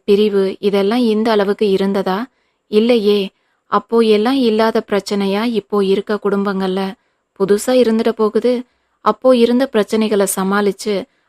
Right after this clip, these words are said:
அவங்களால வாழ முடிஞ்சதுன்னா ஏன் இப்போ இருக்க தலைமுறையால அது முடியல? இப்போ ஏன் இந்த பிரிவு, விலகல், விவாகரத்து இதெல்லாம் அதிகமாகுது?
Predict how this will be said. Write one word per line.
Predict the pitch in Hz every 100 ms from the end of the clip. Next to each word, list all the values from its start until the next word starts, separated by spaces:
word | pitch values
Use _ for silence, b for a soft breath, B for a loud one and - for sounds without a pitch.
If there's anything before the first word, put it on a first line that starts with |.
| _
அவங்களால | 180 190 233 233 208 214 226
வாழ | 190 196 220
முடிஞ்சதுன்னா | 196 190 202 202 185 175 185 233 - _ _ -
ஏன் | 247 294 277
இப்போ | 226 - 254
இருக்க | 233 233 254 247
தலைமுறையால | 202 208 214 202 196 196 202 190 - _ _
அது | 226 247
முடியல? | 233 208 214 202 196 196 - _ _ _ _ _
இப்போ | 226 233 233
ஏன் | 214 269
இந்த | 269 220 208
பிரிவு, | 208 208 208 208 -
விலகல், | 196 208 208 208 202 220
விவாகரத்து | 214 196 214 214 190 190 196 190
இதெல்லாம் | 196 196 247 240
அதிகமாகுது? | 208 220 202 190 185 185